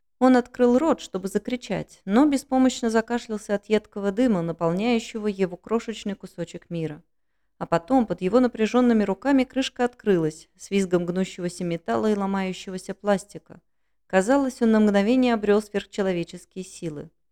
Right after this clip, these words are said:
Холстон завопил, без слов, даже без особых эмоций.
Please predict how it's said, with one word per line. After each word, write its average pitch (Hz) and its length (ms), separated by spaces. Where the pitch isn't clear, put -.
Холстон 311 380
завопил, 240 580
без 170 180
слов, 233 440
даже 202 340
без 190 160
особых 196 420
эмоций. 208 540